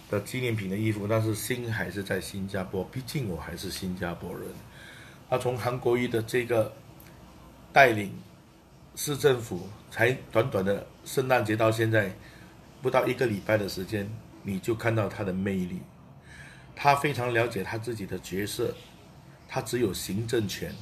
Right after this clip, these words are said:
因为他是市长，所以很多人叫他去查，呃，前政府的这些弊案，他绝对不会去动手签，除非他们换了政府，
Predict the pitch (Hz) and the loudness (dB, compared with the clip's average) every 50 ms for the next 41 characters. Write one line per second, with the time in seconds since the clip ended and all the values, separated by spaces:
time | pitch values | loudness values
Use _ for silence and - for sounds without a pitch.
0 | - - - - - - - - - - 117 110 110 110 113 113 110 - - 143 | -16 -18 -20 -20 -20 -20 -20 -14 -4 0 2 2 4 2 2 0 -2 -2 -2 -2
1 | 131 110 - 85 - - - - - - - - - - - - - - 135 131 | -4 -4 -4 -8 -12 -12 -16 -20 -20 -20 -20 -20 -20 -20 -20 -20 -2 2 2 4
2 | 123 113 104 104 123 123 117 113 113 123 120 117 117 113 - 110 - - - - | 4 4 2 2 2 2 2 2 2 2 2 2 0 0 -2 -6 -6 -6 -6 -4
3 | - 92 98 107 - - - - - - - - - - - - - - - - | -4 -2 -2 -2 -4 -6 -8 -18 -20 -20 -20 -20 -20 -20 -20 -20 -16 -14 -12 -12
4 | - - - - - - - - - - - - - - - - - - - - | -12 -12 -14 -14 -16 -18 -18 -20 -20 -20 -18 -16 -16 -16 -16 -18 -20 -20 -20 -20
5 | - - - - - - - - - 107 110 113 - 135 120 110 110 95 87 85 | -20 -20 -20 -20 -16 -12 -4 0 2 2 2 4 4 2 2 2 -2 -6 -6 -6
6 | 98 95 92 107 110 107 117 113 113 - 123 123 120 113 107 101 - - - - | -6 -4 -4 -2 2 2 2 2 0 -2 -4 0 2 2 2 0 -2 -6 -14 -16
7 | - - - - 104 107 - 90 90 95 98 110 104 104 - 107 101 95 92 - | -20 -16 -8 -6 -6 -4 -2 -2 -4 -2 0 0 0 0 -2 -2 -4 -4 -4 -6
8 | 113 - - - - - - - - - 120 117 104 98 - 85 - - - - | -10 -10 -12 -18 -20 -20 -20 -6 -2 0 0 0 0 -2 -4 -8 -10 -10 -8 -6
9 | 92 92 - - - - - - - - - - - - - - - - - - | -6 -6 -8 -10 -16 -20 -20 -20 -18 -18 -18 -18 -20 -20 -20 -20 -20 -20 -14 -4
10 | - 120 139 160 - 208 208 208 220 214 - - - - - - - - - - | 2 4 4 6 10 12 12 12 10 8 4 -6 -14 -20 -20 -20 -20 -14 -10 -6
11 | 110 113 110 107 107 123 120 107 98 92 - - 113 104 95 - - | -4 -2 -2 0 2 2 0 0 0 -2 0 0 0 0 -2 -6 -10